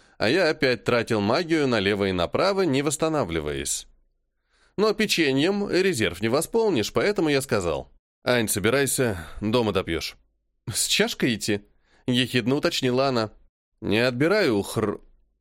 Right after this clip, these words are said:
Дмитрия, последнее. У него еще целое дежурство впереди.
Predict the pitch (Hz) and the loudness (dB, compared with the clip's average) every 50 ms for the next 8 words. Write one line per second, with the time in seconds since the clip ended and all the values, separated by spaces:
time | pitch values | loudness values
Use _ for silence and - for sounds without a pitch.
0 | _ _ _ _ _ 98 95 98 90 85 104 131 151 151 - 123 104 95 92 92 | _ _ _ _ _ -6 -4 -4 -2 0 2 2 2 0 0 0 -2 -2 -2 -4
1 | 90 - - 127 123 - 160 175 170 123 90 90 80 73 69 67 - - _ _ | -6 -4 -4 -2 -2 0 0 0 0 0 -2 -2 -4 -4 -6 -8 -12 -18 _ _
2 | _ - - - 175 185 165 165 175 147 - 156 135 - 160 143 131 131 127 110 | _ -12 -6 -2 0 2 2 2 0 0 -2 -2 0 0 0 2 2 0 2 0
3 | 127 113 110 110 101 - 110 98 - - 87 90 82 80 78 | 0 0 0 -4 -4 -4 -8 -6 -6 -4 -4 -4 -4 -4 -4